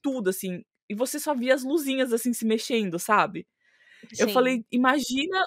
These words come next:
Speaker 1: o que que ela não deve tá sentindo, ela, pequenininha, naquele palco gigantesco, olhando pra cima, pra, pra baixo, pra tudo quanto é lado, e aquele monte de luzinha mexendo, assim, ó".
Speaker 2: É.
Speaker 1: Eu fiquei,
Speaker 2: É,
Speaker 1: me arre-
Speaker 2: inclusive, acho um, é um tópico muito legal, porque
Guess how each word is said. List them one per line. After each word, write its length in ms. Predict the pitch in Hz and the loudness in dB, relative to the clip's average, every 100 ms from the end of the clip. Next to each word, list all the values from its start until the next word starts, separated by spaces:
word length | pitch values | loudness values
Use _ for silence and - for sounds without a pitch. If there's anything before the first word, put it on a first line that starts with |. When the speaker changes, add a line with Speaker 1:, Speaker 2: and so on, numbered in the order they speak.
| - | -4
Speaker 1:
o 80 | 294 | -8
que 220 | - 285 | -6 -4
que 100 | 392 | 0
ela 140 | 415 | 0
não 100 | 403 | 0
deve 200 | 359 330 | 0 2
tá 120 | - 302 | 0 0
sentindo, 680 | 330 392 - 247 240 226 | -4 -4 -2 0 4 6
ela, 300 | 180 185 185 | 6 4 2
pequenininha, 800 | - 240 - 302 320 285 233 202 | -2 -8 -6 -6 -2 2 2 2
naquele 300 | 180 - 226 - | 0 -2 -2 2
palco 300 | 277 208 214 | 4 4 2
gigantesco, 920 | 202 202 415 466 247 190 196 - 240 - _ _ _ - - - | -6 -6 -6 4 8 8 6 -4 -8 -8 _ _ _ -20 -6 6
olhando 380 | 214 226 302 | 6 8 4
pra 200 | 370 320 339 | 4 2 0
cima, 480 | - 233 285 359 330 | -4 -4 -2 -4 0
pra, 200 | 277 277 - | -2 -2 0
pra 140 | 254 | 0
baixo, 360 | 247 202 233 - | 4 2 2 -2
pra 100 | 277 | -8
tudo 120 | 285 | -8
quanto 180 | 370 370 | -6 0
é 60 | 349 | 2
lado, 280 | 220 226 233 | 4 2 0
e 40 | |
aquele 200 | 240 254 | -2 -2
monte 680 | 302 247 254 277 285 294 254 | 0 4 6 6 4 0 -6
de 100 | 247 | -4
luzinha 460 | 254 277 214 214 214 | -2 0 0 0 2
mexendo, 560 | 214 - 214 196 185 | 0 0 0 0 0
assim, 360 | 185 - 202 190 | -4 -4 -4 -4
ó". 220 | 165 143 180 _ _ _ _ _ 190 | -4 -6 -12 _ _ _ _ _ -8
Speaker 2:
É. 340 | 185 175 175 | -4 -4 -2
Speaker 1:
Eu 80 | 233 | -4
fiquei, 380 | - 294 277 233 | -2 -2 -2 4
Speaker 2:
É, 400 | 226 247 240 233 | 10 12 12 12
Speaker 1:
me 240 | 226 220 233 | 8 6 4
arre- 0 | |
Speaker 2:
inclusive, 380 | 285 277 269 311 | 4 0 4 6
acho 260 | 302 359 | 6 4
um, 260 | 285 269 240 | -2 -4 -2
é 80 | 247 | -2
um 100 | 254 | 2
tópico 380 | 262 247 - 247 | 2 2 2 2
muito 240 | 233 370 | 4 6
legal, 380 | 370 330 214 220 | 4 6 6 6
porque 640 | 226 - 220 202 196 190 | 4 0 2 2 2 -2